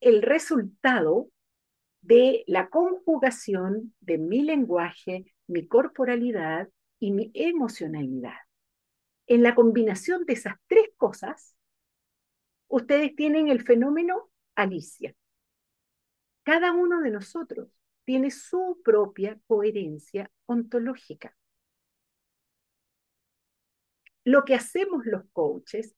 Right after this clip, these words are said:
es escuchar cuál es la coherencia ontológica. Eso es lo que hacemos y mostra-, mostrarla. Le decimos, "Mira,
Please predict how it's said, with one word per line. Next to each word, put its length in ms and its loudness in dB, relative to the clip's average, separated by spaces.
es 280 -2
escuchar 960 -4
cuál 280 0
es 240 -4
la 200 -4
coherencia 720 -2
ontológica. 920 -8
Eso 260 -2
es 80 -8
lo 140 -6
que 80 -8
hacemos 580 -10
y 160 4
mostra-, 600 0
mostrarla. 800 -2
Le 160 6
decimos, 400 2
"Mira, 380 2